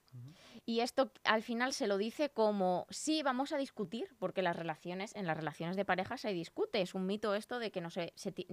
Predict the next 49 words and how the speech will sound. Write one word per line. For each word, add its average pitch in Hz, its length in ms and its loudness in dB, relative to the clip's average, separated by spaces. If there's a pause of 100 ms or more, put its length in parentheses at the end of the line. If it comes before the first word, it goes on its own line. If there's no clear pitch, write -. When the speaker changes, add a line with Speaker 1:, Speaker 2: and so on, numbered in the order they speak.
(140)
Speaker 2:
se 175 200 -4
puede 202 280 0
no 180 100 -2
discutir. 165 580 -4
Speaker 1:
Ujú. 110 200 -18 (320)
Speaker 2:
Es 226 160 -6
malo 226 340 2
no 180 120 -2
discutir. 170 480 -4
Speaker 1:
Claro. 90 140 -2
Speaker 2:
Otra 220 180 4
cosa 311 160 0
es 381 60 -4
que 339 120 0
llevemos 302 320 -2
la 285 60 2
discusión 277 520 -4
a 320 40 -2
extremos. - 640 -2 (560)
Eso 226 200 -8
caca. 202 340 0 (640)
Pero 190 200 2
sí, 208 320 -2 (460)
tenemos 233 360 2
discusiones, 294 840 -4
eso 226 240 -4
significa 240 680 -4
que 214 80 -10
tenemos 196 360 -6
diferencias 202 800 -4
y 175 100 -4
la 170 100 2
relación 170 440 -4
se 240 140 -10
nutre 311 300 -2
en 320 80 -2
las 240 140 2
diferencias. 196 720 -4
Speaker 1:
Ujú. 156 120 -8 (260)
Speaker 2:
Otra 196 240 2
cosa 240 180 -4
es 208 100 -8
que - 80 -6
esas 202 200 -2
discusiones 240 640 -6
las 208 160 -2
llevemos 175 340 -4
a 196 40 -4
extremos, 254 520 0